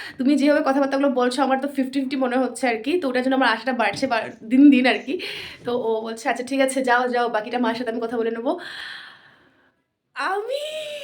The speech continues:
এতটা খুশি হয়ে গেছি, মানে, কালকে থেকে এই খবরটা আমি তোমাদেরকে দেওয়ার জন্য একদম পাগল হয়ে যাচ্ছিলাম, কিন্তু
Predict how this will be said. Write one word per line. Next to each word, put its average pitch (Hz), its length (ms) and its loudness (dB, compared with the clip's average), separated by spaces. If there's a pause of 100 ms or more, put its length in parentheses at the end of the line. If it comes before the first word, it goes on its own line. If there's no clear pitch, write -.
(240)
এতটা 392 320 -6 (100)
খুশি 359 240 -10
হয়ে 370 280 -4
গেছি, 392 280 -8 (340)
মানে, 359 260 -4 (240)
কালকে 285 280 -6
থেকে 370 240 -10
এই 392 120 -8
খবরটা 311 380 -8
আমি 349 200 -8
তোমাদেরকে 330 360 -14
দেওয়ার 277 320 -10
জন্য 302 240 -14
একদম 302 460 -12 (840)
পাগল 285 360 -2
হয়ে 359 120 0
যাচ্ছিলাম, 302 420 -8 (160)
কিন্তু 294 440 0